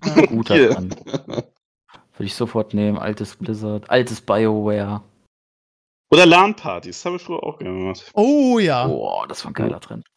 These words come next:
Speaker 1: Ja, das könnte wirklich zurückkommen. Das ist ein guter Trend. Lern-,
Speaker 2: Ah.
Speaker 1: lan-Partys. Wo, wo
Speaker 2: Sehr
Speaker 1: du,
Speaker 2: geil.
Speaker 1: wo du den halben Abend brauchst irgendwie, um das, um das lan hinzukriegen irgendwie.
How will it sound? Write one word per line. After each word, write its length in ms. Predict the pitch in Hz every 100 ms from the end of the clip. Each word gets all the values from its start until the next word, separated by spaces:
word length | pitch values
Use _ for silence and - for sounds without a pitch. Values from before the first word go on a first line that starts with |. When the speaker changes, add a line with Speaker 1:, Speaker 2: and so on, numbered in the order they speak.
| -
Speaker 1:
Ja, 380 | 175 160 - _ _ _ _
das 320 | 202 - -
könnte 200 | 190 165
wirklich 200 | 156 139
zurückkommen. 400 | - 143 143 156
Das 160 | 208 214
ist 120 | 185
ein 80 | 175
guter 200 | 156 147
Trend. 380 | - 147 139 - _
Lern-, 260 | 160 151 -
Speaker 2:
Ah. 180 | 139 - -
Speaker 1:
lan-Partys. 640 | 160 156 147 143 147 - _ _ _ _ _ _ _ _ _ _ _
Wo, 120 | 180 170
wo 20 | 190
Speaker 2:
Sehr 20 | 196
Speaker 1:
du, 60 | 185
Speaker 2:
geil. 100 | 175
Speaker 1:
wo 60 |
du 60 | 190
den 160 | 185
halben 200 | 190 220
Abend 220 | 202 202 165
brauchst 360 | 180 196 -
irgendwie, 280 | 196 185 185
um 100 | 180
das, 240 | 185 170
um 140 | - 180
das 160 | 170
lan 260 | 180 185 185
hinzukriegen 580 | 170 - 147 - 156 165
irgendwie. 420 | 156 165 175